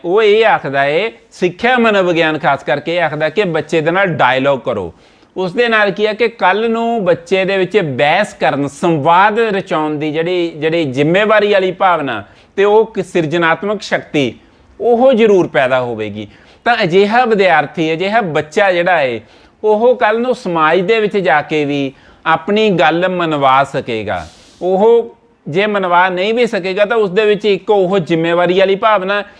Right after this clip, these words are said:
ਇੱਕ ਉਹ ਐਕਸਪ੍ਰੈਸ਼ਨ ਦੀ, ਸਵੈ ਪ੍ਰਗਟਾਓ ਦੀ ਭਾਵਨਾ, ਸੰਚਾਰ ਦੀ ਭਾਵਨਾ, ਸੰਚਾਰ ਦੀ ਜਿਹੜੀ ਸ਼ਕਤੀ ਆ, ਤਾਕਤ ਹੈ, ਉਹ ਆਵੇਗੀ। ਉਸ ਦੇ ਨਾਲ ਬੱਚੇ ਦੇ ਵਿੱਚ ਇੱਕ ਹੋਰ ਜਿਹੜਾ ਅਸਿੱਧੇ ਤੌਰ ਦੇ ਉੱਤੇ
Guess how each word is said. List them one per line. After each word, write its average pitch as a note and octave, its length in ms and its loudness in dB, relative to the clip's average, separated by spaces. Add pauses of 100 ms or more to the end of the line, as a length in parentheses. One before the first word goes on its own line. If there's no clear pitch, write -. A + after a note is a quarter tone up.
(160)
ਇੱਕ G3 240 0
ਉਹ G#3+ 300 4
ਐਕਸਪ੍ਰੈਸ਼ਨ F#3 760 -2
ਦੀ, G#3 100 2
ਸਵੈ E3 360 -2
ਪ੍ਰਗਟਾਓ E3 580 0
ਦੀ F#3 140 0
ਭਾਵਨਾ, E3 440 -2
ਸੰਚਾਰ E3 680 0
ਦੀ F#3+ 160 -2
ਭਾਵਨਾ, F3 400 -2
ਸੰਚਾਰ E3+ 460 -2
ਦੀ F3 140 -2
ਜਿਹੜੀ G3 200 -2
ਸ਼ਕਤੀ E3 500 -4
ਆ, C#3 100 0
ਤਾਕਤ D#3 500 0
ਹੈ, B2 240 -4 (420)
ਉਹ D3 300 0
ਆਵੇਗੀ। G2+ 460 -2 (360)
ਉਸ G3 180 0
ਦੇ A#3+ 200 0
ਨਾਲ G#3+ 220 2
ਬੱਚੇ F#3+ 340 -2
ਦੇ G#3 120 -2
ਵਿੱਚ G#3 160 0
ਇੱਕ A3 180 -2
ਹੋਰ F3 340 0
ਜਿਹੜਾ G#3 440 2
ਅਸਿੱਧੇ F3 380 0
ਤੌਰ F#3 280 0
ਦੇ D3+ 140 0
ਉੱਤੇ E3 260 -2